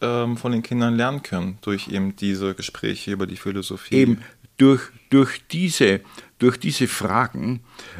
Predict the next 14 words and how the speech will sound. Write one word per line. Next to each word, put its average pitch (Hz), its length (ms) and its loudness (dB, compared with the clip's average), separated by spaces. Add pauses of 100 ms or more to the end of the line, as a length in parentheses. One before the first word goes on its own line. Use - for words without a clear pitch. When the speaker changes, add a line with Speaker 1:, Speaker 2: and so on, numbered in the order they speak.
Speaker 2:
werde 117 320 4
ich - 300 -2
eigentlich 127 480 -2
auf 120 200 -2
mein 117 300 2
Gedankengut, 123 1160 0
äh, 127 420 2
gebracht. - 760 -2 (540)
Und 135 520 2
durch 139 200 6
dieses 131 360 -2
Fragen 123 540 -2
der 110 140 0
Kinder 139 640 4